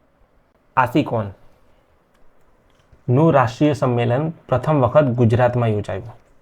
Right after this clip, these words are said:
આસિકોન શું છે? તો તે એડ્સ, એચ આઈ વી એડ્સ સાથે સંકળાયેલું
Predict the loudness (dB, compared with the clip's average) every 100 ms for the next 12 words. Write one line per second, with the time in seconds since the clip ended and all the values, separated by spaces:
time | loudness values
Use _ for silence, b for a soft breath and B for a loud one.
0 | _ _ _ _ _ _ _ _ _ _
1 | -10 -6 -2 -2 0 -4 -6 -12 -12 _
2 | _ _ -8 -4 -6 -6 _ _ _ _
3 | _ -4 -2 -2 -4 -12 -6 -2 0 -2
4 | -2 -4 -6 -4 -4 -4 -6 -6 -2 -2
5 | -2 -4